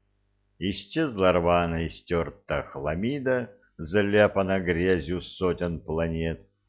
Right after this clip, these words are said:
и пятнами дрянной пищи из сотен загаженных космопортов.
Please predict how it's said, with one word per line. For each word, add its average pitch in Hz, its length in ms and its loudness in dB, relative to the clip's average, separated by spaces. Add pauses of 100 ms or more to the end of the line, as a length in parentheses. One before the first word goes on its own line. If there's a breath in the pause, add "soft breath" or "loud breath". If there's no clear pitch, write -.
(360)
и 139 140 -8
пятнами 78 640 0
дрянной 85 640 -2
пищи - 540 -8
из - 420 -8
сотен 123 400 0
загаженных 90 880 0
космопортов. 76 1160 -6